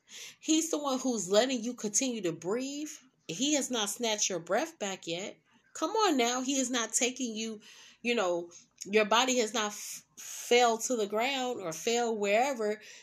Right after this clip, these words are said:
and your spirit has not r-, risen out of you yet, meaning that God created us. We were created for him. We were created by him. Yes,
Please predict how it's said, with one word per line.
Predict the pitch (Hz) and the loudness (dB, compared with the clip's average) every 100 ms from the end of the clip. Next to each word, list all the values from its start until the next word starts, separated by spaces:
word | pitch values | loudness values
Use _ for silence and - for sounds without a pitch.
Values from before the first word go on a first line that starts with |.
| _ | _
and | 196 | 0
your | 208 208 | 2 4
spirit | - 254 262 226 - _ | 2 0 0 0 -2 _
has | 208 214 | -2 0
not | 220 214 | 2 2
r-, | 180 180 - | 0 -4 -10
risen | 165 208 226 208 180 | -2 2 2 2 0
out | 190 294 370 | -2 -2 -2
of | 208 | -4
you | 180 | -6
yet, | 165 160 147 - - - - | -6 -6 -6 -8 -18 -20 -10
meaning | 190 247 339 330 233 | -2 0 0 -2 0
that | 214 190 170 | 2 2 0
God | 208 277 277 | 0 -2 -6
created | - 214 233 339 247 | -6 -2 0 0 -2
us. | 196 185 - - _ _ - | -2 -2 -4 -10 _ _ -4
We | 262 | -2
were | 285 | -2
created | 262 - 247 233 214 185 | -6 -4 0 0 0 -4
for | 269 359 | -4 -4
him. | 277 208 156 - _ - - - | -4 -8 -10 -16 _ -20 -20 -12
We | 214 240 | -4 -2
were | 240 | -2
created | 254 262 233 220 196 | -2 0 2 2 0
by | 180 254 | 2 2
him. | 285 214 170 | 0 -2 -4
Yes, | 180 262 180 - | 0 2 4 2